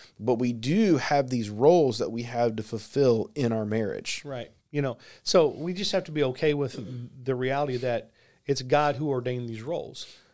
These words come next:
Speaker 2: Uh, this was God's idea, and marriage was his idea. These roles were God's ideas, and w-, we should, uh, be okay with that and say, "Okay, this is what God would have for us,"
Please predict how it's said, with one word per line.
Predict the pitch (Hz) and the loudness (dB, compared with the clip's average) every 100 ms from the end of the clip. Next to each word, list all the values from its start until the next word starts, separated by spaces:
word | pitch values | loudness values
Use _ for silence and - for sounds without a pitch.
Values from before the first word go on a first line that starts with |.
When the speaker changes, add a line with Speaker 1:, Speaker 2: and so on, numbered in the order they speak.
| _ | _
Speaker 2:
Uh, | - 123 | -4 2
this | 143 - | 2 2
was | 127 | 2
God's | 127 139 139 127 | 4 2 2 -4
idea, | 117 113 110 120 - _ _ _ - | -4 -4 -6 -6 -12 _ _ _ -2
and | 135 131 123 113 - _ _ 143 | 2 2 0 -4 -10 _ _ -4
marriage | 139 143 139 | -2 0 -2
was | 123 147 151 | -2 0 0
his | 139 131 | -2 -2
idea. | 117 120 117 | -2 0 -2
These | 120 135 139 | -2 -6 -6
roles | 123 135 147 131 | -2 2 4 2
were | 127 123 | -2 -6
God's | 123 135 143 123 | -4 -2 -4 -6
ideas, | - 117 110 107 113 - _ _ _ - | -8 -8 -6 -6 -8 -12 _ _ _ -6
and | 139 135 131 | 0 2 0
w-, | 120 127 127 - 127 127 127 | -2 -4 -8 -12 -20 -20 -6
we | 143 151 147 | -2 0 0
should, | - 143 139 131 127 _ - | 0 0 -2 -4 -12 _ -8
uh, | 131 | -4
be | 120 135 | -2 0
okay | 127 147 170 | 0 0 -2
with | 147 | -4
that | 107 90 - | -8 -12 -12
and | 123 | -10
say, | 131 120 | -6 -6
"Okay, | 123 127 123 | -4 -4 -4
this | 113 131 131 | -2 -2 0
is | 147 | -4
what | 131 123 110 | -4 -6 -4
God | 123 127 120 | -4 -4 -6
would | 117 | -8
have | 107 127 135 | -8 -10 -8
for | 131 123 | -6 -4
us," | 120 113 | -4 -6